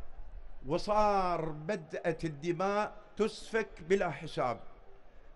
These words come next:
إلى أن وصل الحال بعض الحالات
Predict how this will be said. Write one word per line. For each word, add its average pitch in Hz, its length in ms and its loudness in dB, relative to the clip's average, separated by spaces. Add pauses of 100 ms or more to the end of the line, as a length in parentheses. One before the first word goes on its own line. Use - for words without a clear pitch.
(140)
إلى 208 160 8
أن 190 300 8
وصل 208 400 4
الحال 175 720 6 (400)
بعض 196 300 6
الحالات 170 880 4